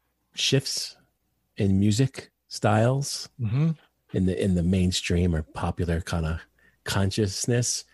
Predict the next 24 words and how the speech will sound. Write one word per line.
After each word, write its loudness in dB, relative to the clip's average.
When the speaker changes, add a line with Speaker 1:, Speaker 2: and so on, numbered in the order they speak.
Speaker 1:
I 2
feel 4
like 4
there 4
was 4
that, 0
there 2
was 2
the 0
sixties 0
period, 0
and 0
then 0
it -2
kind -2
of -6
mid 0
sixties 0
into -2
seventies, 0
there 2
was -2
this, -4
like, -6